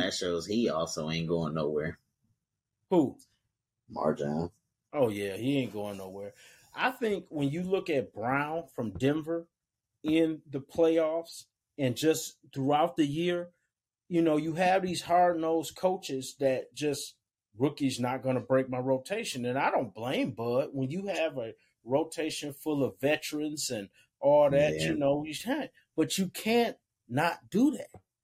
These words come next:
Speaker 2: You know,
Speaker 1: I,
Speaker 2: the
Speaker 1: I, my problem was, I don't think Bud actually tried
Speaker 2: Right.
Speaker 1: stuff.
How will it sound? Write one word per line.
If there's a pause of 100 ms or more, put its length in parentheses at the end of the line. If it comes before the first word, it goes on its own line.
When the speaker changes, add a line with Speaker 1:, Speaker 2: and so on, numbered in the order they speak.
(140)
Speaker 2:
You
know,
Speaker 1:
I,
Speaker 2:
the
Speaker 1:
I, (120)
my
problem
was, (340)
I
don't
think
Bud (640)
actually
tried (1000)
Speaker 2:
Right.
Speaker 1:
stuff.